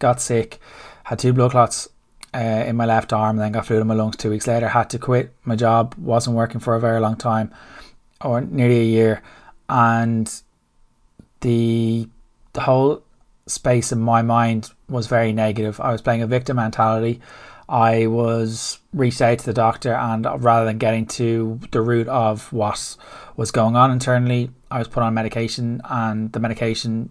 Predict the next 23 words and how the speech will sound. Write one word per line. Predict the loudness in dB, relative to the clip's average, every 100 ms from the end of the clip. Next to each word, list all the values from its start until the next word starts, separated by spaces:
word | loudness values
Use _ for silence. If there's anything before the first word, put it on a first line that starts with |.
| -8
if | 0
I | 0
look | 0
outside | -2 -2 -4 -2
now, | -4
the | -4
hedge | -4 -4
is | -8
green. | -6 -2 -2 -2 -10 -20 -20 -20 -4
I | 0 2
was | 0 -2
looking | -2 -2
at | -2 -2
that, | -4
I | -6
was | -6
grey. | -2 2 2 -2 -10 -20 -20 -20 -20 -6
My | -4
speech | -2 2 0 0
was | -4
blur-, | 2 2
um, | 2 0 0 -4 -8 -8
was, | 0 2 2 -2 -6